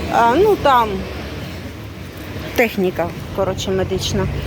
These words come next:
Дівчатка, шукала таку щітку, не могла знайти. Це м'ягенька, коштує, вона класна. Сто сорок сім гривень.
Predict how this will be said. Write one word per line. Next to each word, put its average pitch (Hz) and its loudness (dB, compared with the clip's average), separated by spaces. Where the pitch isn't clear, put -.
Дівчатка, - 4
шукала 294 6
таку 262 -2
щітку, - 2
не 262 4
могла 262 6
знайти. 269 4
Це 240 6
м'ягенька, 247 4
коштує, 254 6
вона 262 2
класна. 208 2
Сто - 4
сорок 262 4
сім 262 4
гривень. 254 4